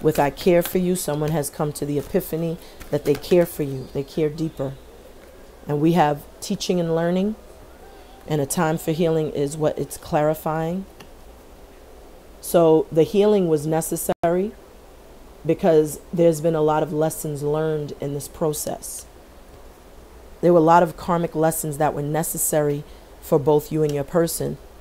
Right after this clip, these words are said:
And I feel like they've watched you with this teaching and learning. This twelve breaks down to three.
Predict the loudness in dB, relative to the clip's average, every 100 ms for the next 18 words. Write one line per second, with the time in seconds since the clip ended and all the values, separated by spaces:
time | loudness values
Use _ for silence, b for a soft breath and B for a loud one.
0 | -20 -20 -20 -20 -20 -16 -4 0 0 2
1 | 4 4 2 2 2 2 -2 -12 -10 2
2 | 4 4 -2 -2 0 0 -2 -12 -8 -4
3 | -4 -2 -4 -2 -6 -6 -6 -4 -4 -2
4 | -4 -4 -8 -4 -2 0 0 -4 -4 -8
5 | -6 -8 -8 -8